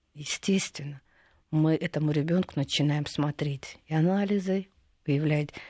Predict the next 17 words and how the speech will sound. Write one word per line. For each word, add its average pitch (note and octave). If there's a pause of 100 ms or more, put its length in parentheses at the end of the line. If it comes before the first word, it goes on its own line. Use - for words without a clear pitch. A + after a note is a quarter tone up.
(180)
какие-то D3+ (260)
болезни. F3 (400)
Тому G#3
причина F#3+
должна D3+
быть, C#3+ (120)
вот D3+
этому, D3 (100)
этому D#3
увяданию. E3+ (920)
Но E3+
если G#3
ребёнок G#3+
хорош, E3 (560)
значит, D3+
он F#3
адаптирован, F3